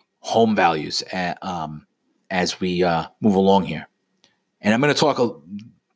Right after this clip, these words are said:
more about a couple of different things. These are stats. I'm also gonna talk about, you know, the low, the fact that we have low inventory and historically low interest rates,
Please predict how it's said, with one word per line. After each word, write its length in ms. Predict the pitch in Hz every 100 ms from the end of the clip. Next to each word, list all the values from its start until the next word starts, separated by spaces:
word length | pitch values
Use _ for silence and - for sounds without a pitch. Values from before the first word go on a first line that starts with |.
| _ _ _ _ _ _ _
more 300 | - 139 131
about 460 | 113 113 110 107 - _ _ _ _ _ -
a 120 | 107 - _ _ _ -
couple 260 | - 135 120
of 60 |
different 280 | 107 104 87
things. 340 | 71 - - -
These 200 | 135 160
are 40 | 135
stats. 560 | - 131 143 - - - _ -
I'm 140 | 110
also 220 | 117 117 113
gonna 120 | 110
talk 200 | 117 101
about, 240 | 104 - - _
you 80 | 107
know, 60 | 107
the 100 | 98
low, 220 | 101 -
the 80 | 101
fact 220 | 117 -
that 80 | 101
we 60 |
have 120 | 101
low 140 | 101 104
inventory 420 | 117 95 92 90
and 260 | 101 98 -
historically 560 | 120 - 107 101 107 98
low 280 | 101 98
interest 280 | 101 104 -
rates, 320 | 82 80 -